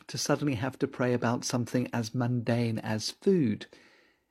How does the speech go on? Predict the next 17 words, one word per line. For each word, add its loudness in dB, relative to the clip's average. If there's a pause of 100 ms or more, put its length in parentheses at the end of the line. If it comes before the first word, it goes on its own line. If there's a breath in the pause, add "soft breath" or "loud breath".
(120)
And 2
so 4
they 6
interpreted 0
the -2
word -2
bread 0
figuratively 0
and -4
spiritually. -2 (640 soft breath)
They 4
thought 2
it 0
referred 4
to -12
the -2
bread 2